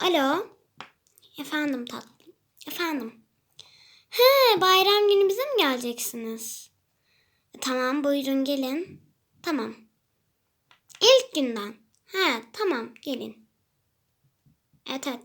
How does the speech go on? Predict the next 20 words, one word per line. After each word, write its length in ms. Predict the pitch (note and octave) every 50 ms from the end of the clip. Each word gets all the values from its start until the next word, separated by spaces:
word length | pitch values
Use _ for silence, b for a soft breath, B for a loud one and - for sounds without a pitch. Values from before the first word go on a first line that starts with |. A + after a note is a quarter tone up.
| _ -
tamam. 220 | D4 C#4 C4 B3 - _ _
Hadi 140 | D#4 C#4 C4+
bay 160 | C4 C4 B3+
bay. 340 | B3 A#3 A#3 A3+ A3+ A#3 A#3+ - _ _ _ _ _ _ _ _ _ _ _ _ _ B B B B B B - - - - - _ _ _ _ _ _ _ _ _ - - - - - - - - - _
Ne 120 | C#4+ D4 D#4
oldu, 300 | F4 G4 G#4+ G4 F#4 F#4+
ne 160 | F#4 F#4 F4+
diyor? 220 | G4 F#4+ F4 D#4+ - - - - _ _ _ _ - - - - _ _ - - -
Bayramın 440 | D4 D4+ D4+ D#4 D#4+ E4+ F4 F4+ F4+
ilk 220 | F#4 F#4 F4+ -
günü 180 | - F4+ F4 E4+
bize 180 | E4 D#4+ F4 F4+
gelecekmiş. 1000 | F4+ E4+ D#4 C#4 C4 - A3+ A3+ - - A#3+ B3 - - - - - - - _ _ _ _ _ _ _ _ _ _ _ - - - -
Der 180 | A3 A3 - -
ablamlar. 500 | - A3 G#3+ A3 G#3+ G#3+ G#3+ G#3+ A3 - - b b b b b b b b b b b - - - _ _ _ _ _ _ _ _ _
Sadece 400 | - - D4+ D4 D4+ C#4 C4 A3+
ablam 340 | A#3 D4 D4+ D4 F4+ G#4+ B4
mı, 400 | C5 C#5 D#5+ C6+ C6+ - - F#4+
ablamlar 440 | D#4+ D4+ D4 C4+ B3 A#3 G#3+ G#3+ G#3+
mı? 140 | G#3 G#3